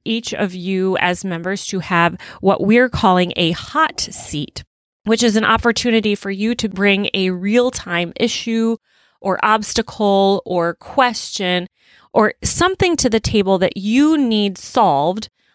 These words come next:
or you need help deciding next steps, or you need support on or advice from the other group members. You are going to have access to all of the tools and resources that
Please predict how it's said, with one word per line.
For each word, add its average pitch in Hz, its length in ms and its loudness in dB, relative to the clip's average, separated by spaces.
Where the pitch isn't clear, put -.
or 185 160 -2
you 196 200 0
need 208 220 4
help 185 320 2
deciding 180 500 0
next 160 260 -6
steps, - 360 -2
or 175 60 -6
you 175 160 -8
need 208 240 -2
support - 600 -4
on 147 460 -4
or 160 200 -6
advice 170 580 0
from 175 360 2
the 170 140 -2
other 160 200 0
group 165 220 -4
members. 156 600 0
You 240 260 4
are 233 160 4
going 254 220 2
to 254 60 2
have 202 280 0
access 214 800 0
to 185 680 0
all 277 240 4
of 302 80 -2
the 294 80 2
tools 190 580 -4
and 175 280 -4
resources 175 960 0
that 190 520 0